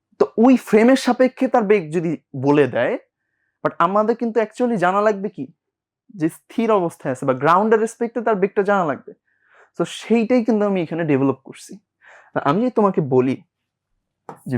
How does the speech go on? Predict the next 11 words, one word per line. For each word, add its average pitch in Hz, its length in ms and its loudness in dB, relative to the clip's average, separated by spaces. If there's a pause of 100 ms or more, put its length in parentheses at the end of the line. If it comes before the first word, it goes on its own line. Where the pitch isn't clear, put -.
(100)
ভেলোসিটি, 180 480 0 (420)
অ্যাকচুয়াল 233 340 4
ভেলোসিটি 202 380 2
বলবো 123 220 2
এখন, 123 180 -10
হ্যাঁ, 254 140 0 (460)
গ্রাউন্ডের 151 340 4
রেসপেক্ট 190 340 0
আমি 180 140 2
এখন 180 220 -4
থেকে 202 120 -4